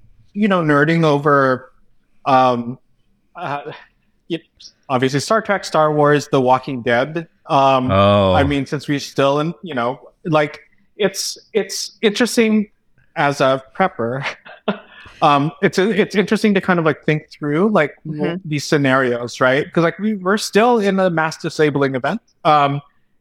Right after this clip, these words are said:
Speaker 1: how do we build, uh, communities in,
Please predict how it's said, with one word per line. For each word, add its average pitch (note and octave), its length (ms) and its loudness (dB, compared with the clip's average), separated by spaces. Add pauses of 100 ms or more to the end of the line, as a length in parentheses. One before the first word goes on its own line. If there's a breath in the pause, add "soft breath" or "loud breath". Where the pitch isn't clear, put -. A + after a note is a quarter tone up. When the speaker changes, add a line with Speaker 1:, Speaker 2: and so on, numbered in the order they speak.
(140)
Speaker 1:
how G3 240 -2
do G3+ 100 -2
we A3 140 -2
build, C#3+ 640 -4 (120)
uh, C3+ 340 -4 (200)
communities D3 840 -6
in, C#3+ 320 -2